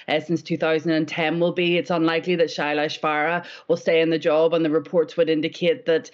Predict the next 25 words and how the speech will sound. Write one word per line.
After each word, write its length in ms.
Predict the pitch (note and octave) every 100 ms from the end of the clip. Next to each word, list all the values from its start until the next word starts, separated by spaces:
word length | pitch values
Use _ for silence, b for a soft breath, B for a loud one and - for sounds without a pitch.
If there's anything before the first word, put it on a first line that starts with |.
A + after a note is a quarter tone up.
| B B
um, 320 | - D#3 D#3 D#3
it's 240 | E3 E3
not 160 | E3+ E3
a 140 | D#3+
job 260 | F3 D#3+ D#3
that's 200 | E3+ -
particularly 520 | F3+ F#3 F3+ E3 D#3+
coveted, 560 | E3+ E3+ D3+ F3+ F#3
that, 260 | E3 D#3 D3
uh, 20 | D#3
it's 300 | D#3+ D#3+ E3
been 140 | E3
offered 300 | D#3+ D#3+ D#3+
to 80 | E3
a 40 |
few 180 | D#3+ F3+
different 320 | E3+ E3+ E3+
people 300 | D#3 D#3 D#3+
and 140 | D#3+ E3
they've 100 | D#3+
turned 260 | E3+ D#3
it 120 | D#3 D#3
down 260 | D#3 E3
so 220 | E3+ G#3
far. 400 | G3 A3 A3 G3+